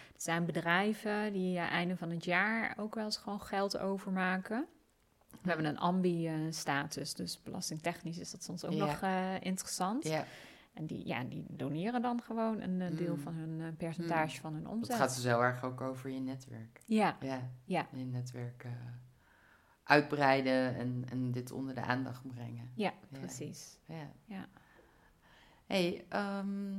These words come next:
Speaker 2: hoe gaat het met Tycho?
Speaker 1: Goed.
Speaker 2: Ja?
Speaker 1: Ja. Ja. Nee, die doet het echt, eh, goed. Toevallig gisteren een, eh, gesprek nog gehad met school. Ja, een
Speaker 2: Ja.
Speaker 1: oudergesprek,
Speaker 2: Ja.
Speaker 1: hè. Dan
Speaker 2: Ja.
Speaker 1: hebben we ook gewoon
Speaker 2: Ja.
Speaker 1: de tien minuten gesprekken.
Speaker 2: Ja.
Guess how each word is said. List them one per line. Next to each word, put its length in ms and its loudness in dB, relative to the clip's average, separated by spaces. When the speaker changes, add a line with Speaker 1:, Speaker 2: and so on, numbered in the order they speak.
Speaker 2:
hoe 120 -2
gaat 200 0
het 120 2
met 160 0
Tycho? 420 -4
Speaker 1:
Goed. 340 -2
Speaker 2:
Ja? 380 -2
Speaker 1:
Ja. 220 0
Ja. 220 -2
Nee, 220 0
die 120 -2
doet 140 -4
het 140 -4
echt, 300 -8
eh, 180 -2
goed. 200 -10
Toevallig 420 -4
gisteren 420 -6
een, 120 0
eh, 280 -4
gesprek 360 -2
nog 160 -4
gehad 180 -2
met 180 -4
school. 440 0
Ja, 120 -6
een 160 2
Speaker 2:
Ja. 100 6
Speaker 1:
oudergesprek, 840 10
Speaker 2:
Ja. 140 12
Speaker 1:
hè. 0 -
Dan 160 12
Speaker 2:
Ja. 100 12
Speaker 1:
hebben 200 6
we 60 8
ook 200 8
gewoon 280 10
Speaker 2:
Ja. 80 10
Speaker 1:
de 60 6
tien 160 2
minuten 300 2
gesprekken. 600 0
Speaker 2:
Ja. 260 2